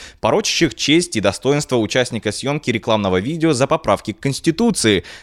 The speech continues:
девяносто пятилетнего ветерана Второй мировой войны Игната Артеменко.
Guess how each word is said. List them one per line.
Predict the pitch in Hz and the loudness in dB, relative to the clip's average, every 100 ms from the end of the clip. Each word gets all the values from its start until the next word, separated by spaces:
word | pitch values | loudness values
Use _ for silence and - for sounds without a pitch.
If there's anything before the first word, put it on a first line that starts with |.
| - | -4
девяносто | 120 135 123 107 | 0 0 0 -4
пятилетнего | 113 - 123 156 - 190 | -4 0 2 0 0 0
ветерана | 127 95 117 110 | 0 0 2 2
Второй | 101 117 113 | 0 2 2
мировой | 101 92 92 | 4 2 2
войны | 90 104 127 185 | 2 2 2 -2
Игната | 139 117 107 107 110 | -2 -2 0 0 0
Артеменко. | 113 127 - 104 76 - | -2 -2 -2 -2 -2 -8